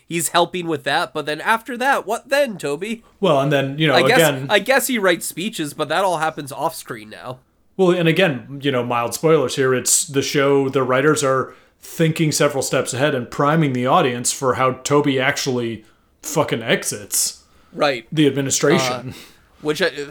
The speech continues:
Speaker 1: I think doesn't happen until season seven,
Speaker 2: Yeah.
Speaker 1: actually. So they're, they're laying some early groundwork here, definitely.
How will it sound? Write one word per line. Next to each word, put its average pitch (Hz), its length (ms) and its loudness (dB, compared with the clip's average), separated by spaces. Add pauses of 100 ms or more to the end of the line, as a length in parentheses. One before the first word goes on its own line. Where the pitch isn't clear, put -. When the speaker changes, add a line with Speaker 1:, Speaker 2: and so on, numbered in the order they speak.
Speaker 1:
I 151 100 -8
think 269 280 -8
doesn't 170 240 -6
happen 143 220 -6
until 139 200 -8
season 120 400 -10
seven, 131 520 -6
Speaker 2:
Yeah. 135 440 2
Speaker 1:
actually. 110 200 -12
So 135 200 -10
they're, 143 240 -2
they're 151 240 2
laying 160 340 -2
some 139 200 -8
early 143 360 -2
groundwork 131 640 -10
here, 117 240 -12
definitely. 123 560 -14